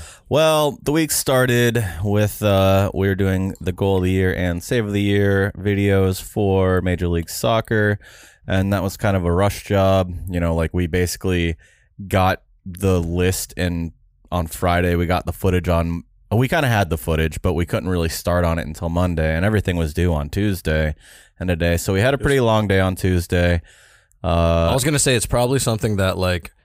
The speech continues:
Speaker 2: it just snuck up and everyone was like, "Oh shit, that's right, we gotta do this."
Speaker 1: Yeah.
Speaker 2: 'Cause, like, I think that if we had just started it, like, the week before, like, even just spent one day,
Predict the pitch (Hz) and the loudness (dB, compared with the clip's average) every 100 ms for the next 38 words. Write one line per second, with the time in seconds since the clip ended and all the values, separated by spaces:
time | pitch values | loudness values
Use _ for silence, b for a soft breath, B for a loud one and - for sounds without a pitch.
0 | _ _ _ _ _ _ _ - 113 104 | _ _ _ _ _ _ _ -4 -2 0
1 | 85 104 - 113 98 98 95 - 92 92 | -2 -2 0 0 -2 0 -2 -2 -4 -4
2 | 95 92 87 87 120 - 143 123 - 120 | -4 -4 -4 -2 -2 0 -2 -4 -2 0
3 | 85 98 104 92 113 90 87 - - 180 | 0 0 0 2 0 0 -2 -4 -2 0
4 | 107 107 104 92 95 98 123 110 - 98 | 2 2 0 -2 -4 -4 -2 -2 0 -2
5 | 92 - 95 98 98 92 - b b b | -2 -4 -2 0 2 0 -6 b b b
6 | b - 92 101 - 87 92 95 87 92 | b -4 -2 -2 -2 0 0 0 -2 -4
7 | 85 - - - 87 98 85 87 - 90 | -6 -8 -20 -14 -4 -4 -2 -4 -4 -6
8 | - 92 90 98 90 85 - _ _ _ | -6 -4 -2 0 0 -4 -8 _ _ _
9 | - 104 117 113 - 117 87 90 95 101 | -10 -4 -2 -2 0 -2 -2 -2 0 0
10 | 87 90 92 104 | 0 0 2 2